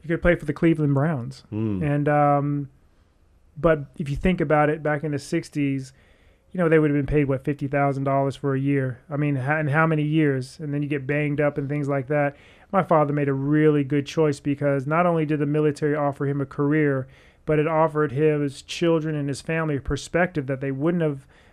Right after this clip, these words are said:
Speaker 1: been able to achieve.
Speaker 2: Hmm.
Speaker 1: Living in America, never leaving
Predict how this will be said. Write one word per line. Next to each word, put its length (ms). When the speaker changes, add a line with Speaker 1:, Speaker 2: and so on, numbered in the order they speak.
Speaker 1:
been 160
able 260
to 200
achieve. 680
Speaker 2:
Hmm. 300
Speaker 1:
Living 440
in 360
America, 720
never 400
leaving 760